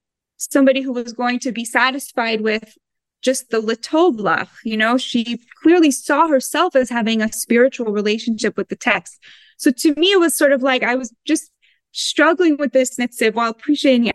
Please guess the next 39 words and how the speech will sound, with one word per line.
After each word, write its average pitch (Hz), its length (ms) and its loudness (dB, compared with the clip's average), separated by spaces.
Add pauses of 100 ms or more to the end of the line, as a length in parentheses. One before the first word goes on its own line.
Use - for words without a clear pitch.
all 240 160 2
the 240 120 0
beauty 247 420 0
in 214 80 0
it. 196 180 -4
And 214 140 0
I 220 100 2
wanted 247 280 0
to - 120 -8
open 320 360 2
it 294 100 2
up 269 220 -2
to 254 140 -2
a 233 60 0
discussion 240 640 -4
to 226 80 -4
everybody, 214 720 -2 (280)
um, 214 280 0
what 226 220 -2
people 226 460 -2
made 226 260 0
of 220 160 -2
this 214 340 -4
and, 196 300 -6
and, 196 240 -2
um, 196 400 -2 (240)
what 226 220 0
you 254 100 4
thought 349 240 2
about 220 300 0
this, 214 280 -6 (120)
about 220 240 0
this 254 180 -4
Netziv. 277 500 -2 (140)
So - 240 -2
with 240 140 0
that, 254 240 2
I 233 100 0
will 226 200 -2